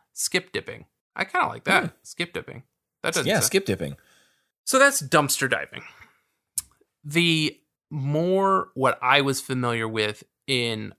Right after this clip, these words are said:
Speaker 1: high school, I, I think dumpster diving is, like, a very middle school thing too. <laughs> Uh,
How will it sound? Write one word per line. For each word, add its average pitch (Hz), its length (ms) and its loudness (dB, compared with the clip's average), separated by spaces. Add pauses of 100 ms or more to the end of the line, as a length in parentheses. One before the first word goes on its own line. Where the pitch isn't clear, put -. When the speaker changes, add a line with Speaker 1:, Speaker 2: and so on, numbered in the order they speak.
(120)
Speaker 1:
high - 240 0
school, - 240 -4
I, 190 280 2
I 196 40 4
think 190 180 -4
dumpster 147 280 0
diving 120 260 0
is, 113 100 -6
like, 107 140 -2
a 117 40 -8
very 107 200 0
middle 107 240 -4
school - 260 -8
thing 110 560 -6
too. 120 500 -8
<laughs> - 80 -12
Uh, 127 540 2